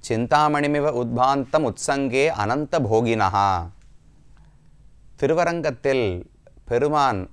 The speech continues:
ஆதிசேஷன் பேரிலே சயனித்துக் கொண்டு மக்கள் அனைவரும் தன்னை வந்து தரிசித்து நன்மை அடைய வேண்டும், தன் அருளை பெற வேண்டும் என்பதற்காக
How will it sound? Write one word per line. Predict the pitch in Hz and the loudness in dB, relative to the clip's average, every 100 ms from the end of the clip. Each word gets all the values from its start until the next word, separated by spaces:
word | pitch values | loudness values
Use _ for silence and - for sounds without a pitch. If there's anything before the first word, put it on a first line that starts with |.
| 95 98 | -10 -6
ஆதிசேஷன் | 160 185 175 160 151 123 | -2 0 0 0 -2 -2
பேரிலே | 135 143 147 160 165 | 0 0 0 -2 -2
சயனித்துக் | 120 143 170 - 147 - | 0 0 -2 -4 -6 -2
கொண்டு | 123 120 120 98 87 - - - - - - - - - - - | -2 0 0 -2 -6 -14 -20 -20 -20 -20 -20 -20 -20 -20 -20 -4
மக்கள் | 107 113 156 151 | -2 2 4 4
அனைவரும் | 151 165 160 180 214 | 4 2 2 0 0
தன்னை | 208 131 135 139 | -2 0 0 0
வந்து | 123 151 170 139 101 - 98 | 0 0 2 2 2 -2 0
தரிசித்து | 120 147 175 180 127 - 160 180 117 | 4 4 4 0 -2 -2 0 0 0
நன்மை | 123 180 | 0 0
அடைய | 170 143 139 | 2 4 4
வேண்டும், | 127 123 120 123 143 - - | 4 2 2 0 -4 -12 -2
தன் | 135 131 | -2 0
அருளை | 117 185 202 180 | 2 2 2 0
பெற | 135 147 | 0 2
வேண்டும் | 170 170 156 139 | 2 0 -2 -2
என்பதற்காக | 123 135 127 - 120 113 | 2 2 2 2 2 4